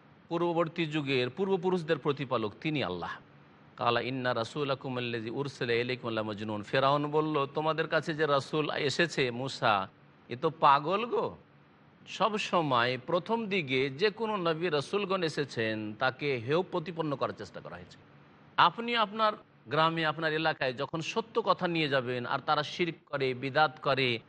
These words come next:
তারা দিন ইসলামের বিধিবিধান পালন করে না, 'আরে মুসল্লি হয়ে চলে এসছে, দেখো, দেখো, আরে দেখো, দেখো কত যে শিক্ষিত, কোথায় পড়েছো তুমি সব?' বিভিন্ন রকমের ঠাট্টা মজাক করা শুরু করে,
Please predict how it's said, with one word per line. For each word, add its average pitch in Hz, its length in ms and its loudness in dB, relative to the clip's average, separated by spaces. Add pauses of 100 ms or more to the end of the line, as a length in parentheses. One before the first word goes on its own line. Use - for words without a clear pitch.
(180)
তারা 143 480 4
দিন 156 160 -4
ইসলামের 151 380 -4
বিধিবিধান 165 520 0
পালন 160 320 2
করে 143 220 2
না, 135 240 2
'আরে 240 360 0
মুসল্লি 180 480 0
হয়ে 160 120 2
চলে 135 220 -4
এসছে, 123 220 -8
দেখো, 117 240 -8
দেখো, 101 280 -10 (600)
আরে - 140 0
দেখো, 196 280 2
দেখো 156 380 -2
কত 139 360 -2
যে 190 140 -6
শিক্ষিত, 180 460 -10
কোথায় 170 460 -2
পড়েছো 202 260 0
তুমি 143 260 -8
সব?' 131 140 -12 (1000)
বিভিন্ন 240 340 4
রকমের 208 260 2
ঠাট্টা 208 300 2
মজাক 185 280 0
করা 160 180 2
শুরু 143 240 -4
করে, 85 200 -6